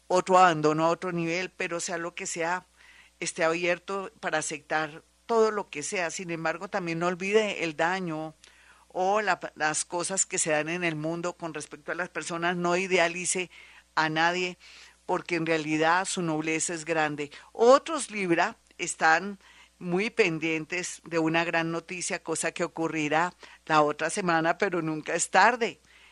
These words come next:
Escorpión, no dude, Escorpión, que por estos días van a llegar noticias buenas, malas, irregulares, y que usted va a aprovechar al máximo lo bueno para armarse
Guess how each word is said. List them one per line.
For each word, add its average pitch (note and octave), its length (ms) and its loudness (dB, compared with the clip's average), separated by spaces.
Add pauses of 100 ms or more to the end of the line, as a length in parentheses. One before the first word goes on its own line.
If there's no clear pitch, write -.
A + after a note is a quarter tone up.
(220)
Escorpión, A#3+ 840 -4 (580)
no C#4 140 4
dude, D4 260 2
Escorpión, A3+ 540 0
que C4 100 -4
por A3+ 220 0
estos A3 340 -2
días A#3 420 -2 (1160)
van F#3 420 8
a G#3+ 100 4
llegar F3+ 380 6
noticias F3+ 560 -2
buenas, F#3+ 520 4
malas, F3+ 340 4
irregulares, E3 800 4
y F#3 60 -4
que - 140 -10
usted D#3+ 160 0
va D3+ 60 8
a D#3 40 8
aprovechar F3 580 2
al F#3 140 4
máximo F3+ 560 2 (340)
lo E3 200 8
bueno A#3+ 360 8 (760)
para F3 440 10 (440)
armarse E3 840 4